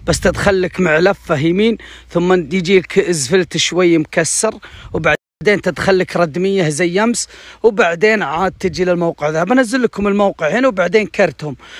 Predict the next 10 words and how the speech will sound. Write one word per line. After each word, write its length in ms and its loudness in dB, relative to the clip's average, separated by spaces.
ويفضل 600 -2
إنكم 260 -6
تاخذون 460 -4
الأكواخ 600 -2
اللي 180 -2
على 100 4
البحيرة، 440 -2
ترى 240 -6
جوها 340 0
نار. 200 -2